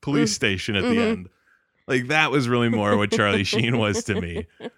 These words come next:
Speaker 1: Uh, so watching these, it's like, "Fuck, I actually kinda like him, like,
Speaker 2: Yeah,
Speaker 1: as an
Speaker 2: right?
Speaker 1: actor in these roles, he's really good.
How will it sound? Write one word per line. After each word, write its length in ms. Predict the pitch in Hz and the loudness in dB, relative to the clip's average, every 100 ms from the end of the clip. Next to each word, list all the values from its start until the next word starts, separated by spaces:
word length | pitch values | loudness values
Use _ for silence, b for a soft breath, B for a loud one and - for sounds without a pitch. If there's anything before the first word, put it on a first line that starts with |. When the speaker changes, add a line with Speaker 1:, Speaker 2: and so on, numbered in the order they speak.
| B - | B -4
Speaker 1:
Uh, 240 | 101 101 | 0 0
so 180 | - 123 | -2 -2
watching 380 | 123 170 151 127 | 0 0 0 0
these, 180 | 113 | 0
it's 100 | - | -4
like, 120 | 107 - | -10 -12
"Fuck, 420 | - - 190 139 | -14 -8 -8 -6
I 100 | 160 | -8
actually 220 | 185 170 | -6 -8
kinda 200 | 165 143 | -4 -4
like 340 | 123 180 254 | -2 -2 -2
him, 320 | 151 110 87 87 | -4 -4 -6 -6
like, 140 | 117 | -4
Speaker 2:
Yeah, 140 | 202 190 | 0 0
Speaker 1:
as 100 | 165 | 2
an 60 | |
Speaker 2:
right? 200 | 160 349 | 0 0
Speaker 1:
actor 220 | 392 220 123 | 0 2 2
in 80 | 120 | 0
these 180 | 120 117 | -2 -2
roles, 340 | 143 226 156 | -2 -2 -2
he's 160 | 131 147 | -2 -2
really 160 | 196 | -2
good. 580 | 117 185 233 156 110 | -4 -4 -2 0 -2